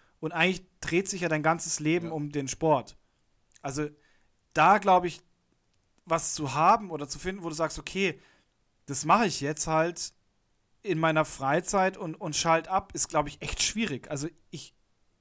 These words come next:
Speaker 1: wüsste jetzt nicht, was, was man da macht. Ich meine, vielleicht irgendwie angeln gehen oder sowas, aber das ist halt, also du musst ja dann auch die Zeit dafür haben. Ich meine, für uns ist das halt, du kannst mal ein Training sausen lassen, weil du sagst, „Okay, gut, mir geht's jetzt vielleicht selber nicht so gut gerade, ich brauche jetzt irgendwie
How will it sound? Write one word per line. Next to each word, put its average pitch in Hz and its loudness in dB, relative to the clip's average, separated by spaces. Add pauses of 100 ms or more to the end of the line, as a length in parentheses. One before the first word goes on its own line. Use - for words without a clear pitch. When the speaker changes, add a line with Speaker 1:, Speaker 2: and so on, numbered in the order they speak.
(180)
Speaker 1:
wüsste 190 -2
jetzt - -2
nicht, 214 -4
was, - -2
was 180 -4
man 175 -2
da 165 2
macht. 190 4
Ich 143 -4
meine, 143 -2
vielleicht 147 -4 (600)
irgendwie 156 -2
angeln 185 2
gehen 175 6
oder 160 4
sowas, 175 0
aber 147 2
das 147 -6
ist 170 -4
halt, 151 0 (360)
also 147 -6 (1300)
du 151 -10
musst 175 0
ja 180 4
dann 165 2
auch 165 6
die 151 -6
Zeit 190 6
dafür 135 -4
haben. 123 -6
Ich 131 -12
meine, 147 -8
für 165 -12
uns 190 -4
ist - -6
das 180 -4
halt, 175 2 (360)
du - -8
kannst 185 2
mal 185 6
ein 165 0
Training 180 4
sausen 175 4
lassen, 175 2
weil 160 2
du 160 -2
sagst, 160 2
„Okay, 175 2
gut, 165 -2
mir 156 -2
geht's 165 -2
jetzt 165 -10
vielleicht 147 -2
selber 175 -2
nicht 170 -6
so - -8
gut 170 -14
gerade, 160 -4
ich 143 -20
brauche 156 -4
jetzt 156 -14
irgendwie 156 -12